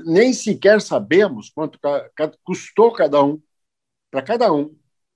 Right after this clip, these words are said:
tomar a vacina. Se esconde tudo isso. Li ontem, é, que os Estados Unidos vai oferecer quinhentos milhões, o,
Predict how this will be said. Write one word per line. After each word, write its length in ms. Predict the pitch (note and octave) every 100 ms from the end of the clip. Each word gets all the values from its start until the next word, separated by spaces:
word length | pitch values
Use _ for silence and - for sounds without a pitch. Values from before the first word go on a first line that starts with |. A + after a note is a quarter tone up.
| _ _ _
tomar 280 | D3 C3 B2
a 60 | A2+
vacina. 460 | A2 - G2+ F2+ - _ _ _ _ _ _ _ _ _ _ _
Se 160 | - F4+
esconde 500 | E4+ B3 B3+ B3 A3+
tudo 300 | - C#3 B2+
isso. 200 | C3 - _ _ _ _ _ _ _ _ _ _ _ _ _ C3+
Li 260 | F3+ A3
ontem, 560 | D3+ G#3+ A3+ - F#2 - _ _ _ _ _ C3
é, 120 | B2+
que 120 | C#3
os 60 | B2+
Estados 240 | D#3 B2
Unidos 260 | B2 D#3+ B2+
vai 100 | C3
oferecer 360 | B2+ B2+ B2+
quinhentos 440 | - C#3 E3 - -
milhões, 580 | B2 F#2+ B2+ C#3 G2 F#2
o, 340 | F2+ E2